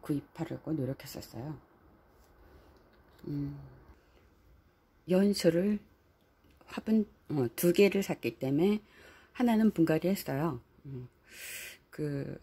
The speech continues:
분갈이한 이것은 제 하나, 총 세 개가 있어요. 하나, 둘, 세 개. 세 개가 있기 때문에 둘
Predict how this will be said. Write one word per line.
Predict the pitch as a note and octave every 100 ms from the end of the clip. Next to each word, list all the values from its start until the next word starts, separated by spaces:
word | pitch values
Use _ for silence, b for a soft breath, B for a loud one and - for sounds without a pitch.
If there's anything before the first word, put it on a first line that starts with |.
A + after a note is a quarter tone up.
| _ -
분갈이한 | F#3 F3+ E3+ F3+ E3+ D#3+ C#3
이것은 | D3+ D3 D3 - C#3 C#3 C#3 F#3 F#3+ G3 b b b
제 | -
하나, | D3+ A3+ G#3 G#3 - _ - - _ -
총 | - D4+ D4
세 | - G3
개가 | A#3 F#3
있어요. | C#3+ C#3 D3+ C#3+
하나, | - D#3+ E3+ C#4 b b b b -
둘, | D3+ D3 F#3+ A#3+
세 | - - C#3
개. | - F2+ - _ _ _ _ - - _ B2+ - _ b b b -
세 | - -
개가 | G#3 F3 D3+
있기 | A#2 - -
때문에 | - B2+ F#3 C3+ - - -
둘 | - C3+ D3 A3+